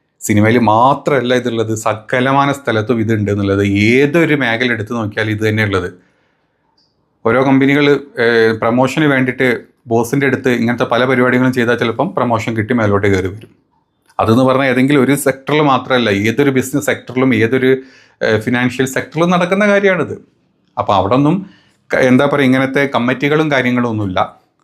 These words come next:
അപ്പം അതുകൊണ്ട് അതൊന്നും പുറത്തോട്ട് വരുന്നില്ല. അത്രയേ ഉള്ളൂ. അല്ലാണ്ട് ഇതിലിങ്ങനെ വാരിപ്പിടിച്ച് നമ്മളിങ്ങനെ നടന്നിട്ടൊന്നും കാര്യമില്ല. ഇതുകൊണ്ടൊന്നും പ്രത്യേകിച്ചൊരു മാറ്റമൊന്നും മലയാള സിനിമയിൽ ഉണ്ടാവില്ല. പിന്നെ ഒരു കാര്യമുണ്ട്,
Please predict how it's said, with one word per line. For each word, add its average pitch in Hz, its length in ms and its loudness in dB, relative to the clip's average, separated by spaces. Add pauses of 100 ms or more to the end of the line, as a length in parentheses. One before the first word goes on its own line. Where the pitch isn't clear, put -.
(140)
അപ്പം - 200 -8
അതുകൊണ്ട് 107 300 -2
അതൊന്നും 180 260 2
പുറത്തോട്ട് 202 360 2
വരുന്നില്ല. 104 380 -2 (680)
അത്രയേ 131 300 -2
ഉള്ളൂ. 151 140 2
അല്ലാണ്ട് 107 340 0 (460)
ഇതിലിങ്ങനെ 147 580 0
വാരിപ്പിടിച്ച് 131 600 -2
നമ്മളിങ്ങനെ 131 500 -2
നടന്നിട്ടൊന്നും 120 480 -4
കാര്യമില്ല. 101 400 -2 (360)
ഇതുകൊണ്ടൊന്നും 123 600 0 (460)
പ്രത്യേകിച്ചൊരു 139 640 0
മാറ്റമൊന്നും 135 360 0
മലയാള 117 240 0
സിനിമയിൽ 113 320 -2
ഉണ്ടാവില്ല. 104 380 0
പിന്നെ 104 200 0
ഒരു 135 140 0
കാര്യമുണ്ട്, 143 420 -2